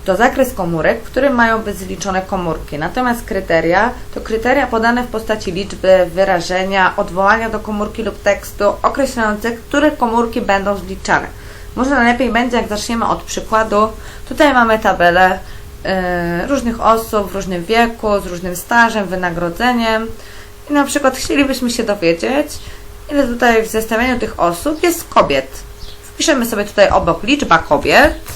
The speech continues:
Klikamy obok w komórkę. Robimy znak równości i wpisujemy licz kropka jeżeli. Licz kropka jeżeli.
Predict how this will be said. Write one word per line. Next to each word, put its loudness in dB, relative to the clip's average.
Klikamy 2
obok 4
w -10
komórkę. 4
Robimy 2
znak 4
równości 2
i -2
wpisujemy 0
licz 2
kropka 2
jeżeli. 2
Licz -2
kropka 2
jeżeli. 0